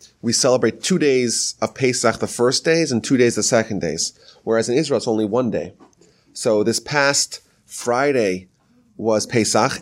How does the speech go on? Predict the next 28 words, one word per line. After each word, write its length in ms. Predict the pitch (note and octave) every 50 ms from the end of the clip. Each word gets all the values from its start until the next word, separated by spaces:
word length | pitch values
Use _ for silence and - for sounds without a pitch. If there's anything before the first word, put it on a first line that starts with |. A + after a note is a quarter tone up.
| -
and 260 | - D3 D#3 D#3+ E3+ E3
Shabbos 380 | - G3 F#3+ G3+ F#3 E3+ -
for 100 | - D3+
us 140 | C3+ C#3 -
was 100 | D3+ C#3+
also 240 | F3 G3 F#3 D3 C3+
Pesach, 540 | - - G#2+ F#2+ F#2 - F2 F2 - - _ _ _ _ -
but 100 | A2 G#2
in 80 | A2+ C3+
Israel 400 | F#3 G#3 C#3+ B2+ A2 G#2 G#2+ G#2
it 60 | A2+
wasn't. 500 | C#3 D#3 C3+ G#2 G2 E2 E2 - - - _ _ _ -
It 40 | A2+
was 100 | G#2+ G#2
just 120 | G#2+ G#2+
a 40 | A#2+
regular 340 | A#2 A#2+ A#2 A2+ A2+ A2 A2
Shabbos. 600 | A2 - E3 E3+ D#3+ - - - - - - - _ _ _ - - - -
So 400 | - - C3 A#2+ A2+ - - - -
here, 360 | - G#2 A#2 F3 G3+ G#3 F3+ C3
because 300 | A#2+ A#2+ - C3 A#2 A2+
it 20 |
was 100 | A2 A2
Pesach, 640 | - - A#2+ G#2+ G#2 - - G#2 G#2+ G#2 G#2+ G#2+ -
we 100 | A2 G#2+
read 360 | G2+ A2 G#2+ G#2+ G#2+ G2 F2+
the 80 | - F#2+
Pesach-related 1160 | - - C3+ C#3+ C#3 - - C3+ A#2 A2+ A2+ A#2+ A2+ G#2+ G#2 A#2 A#2+ B2+ A2+ A#2 A2+ G#2+ -